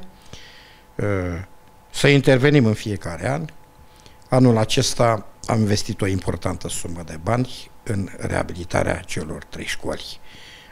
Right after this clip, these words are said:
din comuna noastră, însemnând zugrăveli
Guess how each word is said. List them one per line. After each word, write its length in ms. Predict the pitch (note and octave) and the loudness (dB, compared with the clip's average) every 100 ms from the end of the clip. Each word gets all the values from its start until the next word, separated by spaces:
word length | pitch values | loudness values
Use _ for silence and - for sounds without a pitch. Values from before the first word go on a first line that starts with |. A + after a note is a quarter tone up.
| - | -4
din 160 | G2+ | -4
comuna 420 | G#2 G2+ F#2 E2+ | -2 -2 -2 -2
noastră, 400 | F2 E2+ - - | -4 -4 -6 2
însemnând 600 | C#3+ C3 C3+ A#2 F#2+ E2 - - - - - | 4 4 4 4 2 -4 -12 -18 -20 -20 -8
zugrăveli 720 | G2+ C3 B2+ A#2+ G#2+ G#2 G2 | 0 4 6 6 4 2 -2